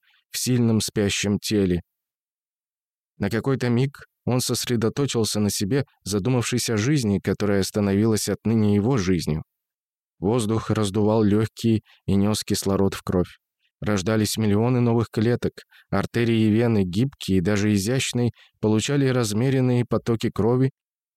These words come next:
и несли её дальше без задержки, без боя.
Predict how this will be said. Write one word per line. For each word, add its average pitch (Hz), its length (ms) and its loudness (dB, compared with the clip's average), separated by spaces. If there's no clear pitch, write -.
и - 80 0
несли 131 360 2
её 127 220 4
дальше 110 480 0
без 110 200 0
задержки, 98 600 0
без 87 260 0
боя. 87 420 0